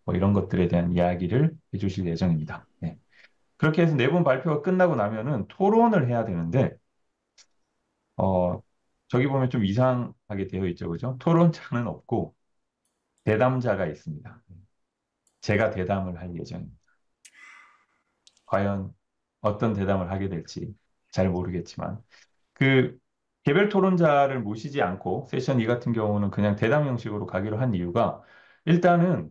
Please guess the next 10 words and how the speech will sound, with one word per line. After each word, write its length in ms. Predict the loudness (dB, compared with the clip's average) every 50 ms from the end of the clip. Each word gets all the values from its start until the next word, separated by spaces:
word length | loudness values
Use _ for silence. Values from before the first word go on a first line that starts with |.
| -16 _ _ _ _
토론자를 800 | -2 -2 -2 -2 -4 -6 -6 -4 -2 2 2 2 2 0 -4
모시기가 540 | -4 -4 -4 -4 -4 -4 -4 -4 -2 -2 -2
<laughs> 0 |
어려웠어요, 720 | -2 0 -2 -2 -2 -2 -4 -4 -4 -8 -16 _ -14 -10 -8
너무. 200 | -8 -8 -8 -8 -10 -12 -12 _ _ _ _ _ _ _ _ _ _ _ _
이 140 | -2 -2 0
개별 340 | 2 0 2 4 4 2 2
분야의 540 | 2 0 2 2 2 2 2 0 -2 -4 -6
전문가이시다 960 | -4 -4 -4 -2 -2 -2 -2 0 0 0 0 -2 -8 -12 -12 -6 -6 -6 -4 -2
보니까 540 | -4 -4 -4 -2 -2 0 0 0 -2 -6